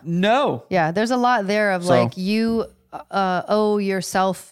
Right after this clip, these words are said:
Speaker 2: to know what you wanna put up with. Like, if
Speaker 1: Mm-hmm.
Speaker 2: this is something that you don't really see much change in, and,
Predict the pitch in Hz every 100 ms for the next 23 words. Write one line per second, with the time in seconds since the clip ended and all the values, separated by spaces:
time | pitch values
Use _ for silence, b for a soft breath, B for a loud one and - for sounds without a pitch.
0 | - - 190 170 175 190 175 165 151 180
1 | 170 165 175 180 175 156 147 135 131 143
2 | 156 180 202 190 185 185 185 175 139 b
3 | b b - 180 170 175 196 214 226 262
4 | 262 262 269 269 - - 269 277 285 294
5 | 294 b b b b _ 208 208 202